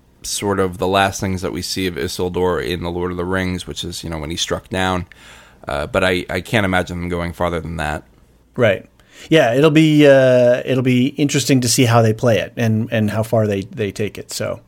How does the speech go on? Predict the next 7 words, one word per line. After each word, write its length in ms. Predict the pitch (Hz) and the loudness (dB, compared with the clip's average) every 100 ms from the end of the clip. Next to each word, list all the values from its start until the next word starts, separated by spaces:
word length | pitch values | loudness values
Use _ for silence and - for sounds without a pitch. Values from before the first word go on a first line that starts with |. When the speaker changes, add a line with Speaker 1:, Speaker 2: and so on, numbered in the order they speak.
| - | -2
Speaker 2:
okay. 340 | 143 202 175 - _ - - - - - - _ | 2 4 2 -2 _ -20 -20 -20 -20 -20 -20 _
Great. 240 | - 208 127 | 4 4 4
Well, 280 | 151 147 123 - - - 147 | 6 6 4 -2 -6 -8 -4
that 360 | 165 156 - 196 | 2 2 0 0
is 200 | 180 147 | 4 6
a 60 | 147 | 6
lot. 340 | 156 98 101 | 4 2 -8